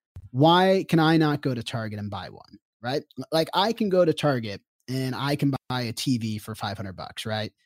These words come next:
But why can I not buy a ring that should be mass produced that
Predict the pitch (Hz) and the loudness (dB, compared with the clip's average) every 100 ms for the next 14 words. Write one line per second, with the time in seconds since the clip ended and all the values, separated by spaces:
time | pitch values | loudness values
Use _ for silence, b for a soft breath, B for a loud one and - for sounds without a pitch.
0 | _ - 147 147 170 185 165 160 160 147 | _ -6 -2 4 4 4 4 6 6 2
1 | 131 131 123 120 117 120 117 165 120 101 | 0 -2 0 -2 -2 -2 2 2 2 -2
2 | 101 101 - - 117 110 107 117 123 - | -4 -6 -6 -6 -4 -4 -2 -2 -2 -4
3 | - 127 120 101 - - 104 101 | -2 0 -2 -2 -8 -6 -8 -8